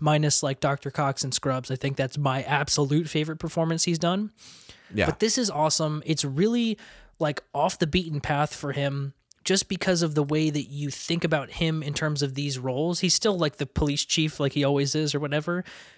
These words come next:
Speaker 2: Sure.
Speaker 1: But he's trying to, he's trying to keep everyone together. He's trying to keep the bad guys, like,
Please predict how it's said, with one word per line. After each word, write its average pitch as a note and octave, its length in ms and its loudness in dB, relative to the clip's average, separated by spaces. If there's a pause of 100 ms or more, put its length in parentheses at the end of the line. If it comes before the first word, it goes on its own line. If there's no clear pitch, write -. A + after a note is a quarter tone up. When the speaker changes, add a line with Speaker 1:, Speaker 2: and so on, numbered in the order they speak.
(140)
Speaker 2:
Sure. - 220 0
Speaker 1:
But F3 100 4
he's A#3 260 0
trying A#3 280 0
to, A3 80 4 (140)
he's A3+ 180 0
trying B3+ 180 2
to G#3+ 100 -4
keep A3+ 160 0
everyone G3 300 4
together. D3+ 480 0
He's G3+ 180 2
trying A3 200 2
to F#3+ 60 2
keep - 200 -8
the - 80 -2
bad F#3 240 2
guys, F3 420 4 (600)
like, E3 300 0